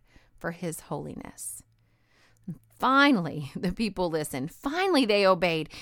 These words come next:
In fact, this time they didn't go back on their, their direction. It says they stripped themselves of their ornaments from Mount Horeb onward. Now, chapter thirty-three goes on.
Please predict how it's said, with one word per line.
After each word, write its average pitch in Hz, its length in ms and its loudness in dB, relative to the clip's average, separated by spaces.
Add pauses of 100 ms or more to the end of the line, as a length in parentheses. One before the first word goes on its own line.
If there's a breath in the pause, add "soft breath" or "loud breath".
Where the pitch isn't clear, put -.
(140)
In 233 120 0
fact, 240 320 6
this 285 180 0
time 233 260 0
they 214 100 0
didn't 214 180 2
go 226 120 0
back 220 300 4
on 202 120 0
their, 170 200 -4 (180)
their 175 180 -4
direction. 165 480 -2
It - 120 -10
says 202 240 0
they 175 120 -2
stripped - 380 -6
themselves 226 500 0
of 208 200 -2
their 220 180 -2
ornaments 165 540 -4 (360 loud breath)
from 175 280 -2
Mount 175 280 0
Horeb 156 560 -4 (360)
onward. 143 580 -8 (720 loud breath)
Now, 226 140 2
chapter 294 420 4
thirty-three 214 800 0 (320)
goes 190 260 0
on. 139 360 -6